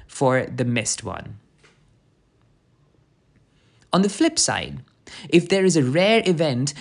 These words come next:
where you overdose on T L D, it's essential to seek medical help immediately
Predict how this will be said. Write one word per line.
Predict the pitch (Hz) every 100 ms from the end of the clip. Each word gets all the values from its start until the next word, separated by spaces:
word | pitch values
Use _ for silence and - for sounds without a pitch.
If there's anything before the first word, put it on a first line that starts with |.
| -
where | 175
you | 202 220 - -
overdose | 190 247 202 180 139 107 101 107
on | 123 127
T | - 131
L | 113
D, | 120 185 123 180 185 _ _ _ _ - -
it's | - 190 -
essential | 175 - 202 240 - 170
to | 160
seek | - 151 143 143
medical | 131 131 135
help | 131 - 131 -
immediately | 139 131 180 233 175 120 - 104 95 117